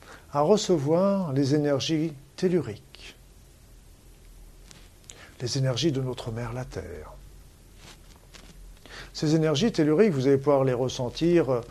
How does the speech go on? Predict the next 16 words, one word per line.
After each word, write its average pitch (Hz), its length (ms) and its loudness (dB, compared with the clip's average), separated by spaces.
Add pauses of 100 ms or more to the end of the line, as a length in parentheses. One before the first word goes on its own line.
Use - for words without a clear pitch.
(280)
par 127 160 0
votre 131 340 -2
bassin. 113 480 -4 (1800)
Elles 131 80 -4
vont 165 220 4
entrer 208 240 4
par 185 140 6
votre 156 240 2
bassin, 156 320 2
elles 147 140 2
peuvent 156 180 6
aussi 147 260 2
entrer 151 680 4
par 135 200 0
vos 123 200 0
pieds, 131 360 -6